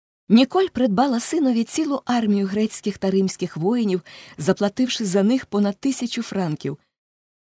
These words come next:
Знову вони витрачали гроші по-різному, і знову Розмері захоплювалася тим,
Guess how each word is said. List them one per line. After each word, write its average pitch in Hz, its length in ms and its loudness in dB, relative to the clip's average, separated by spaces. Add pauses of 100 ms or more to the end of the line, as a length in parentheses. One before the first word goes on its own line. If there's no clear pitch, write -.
(200)
Знову 175 480 4
вони 175 300 4
витрачали 160 840 -2
гроші 180 440 2
по-різному, 151 760 2
і 185 100 2
знову 185 560 2
Розмері 160 580 0 (220)
захоплювалася 156 1000 -4
тим, 202 300 -2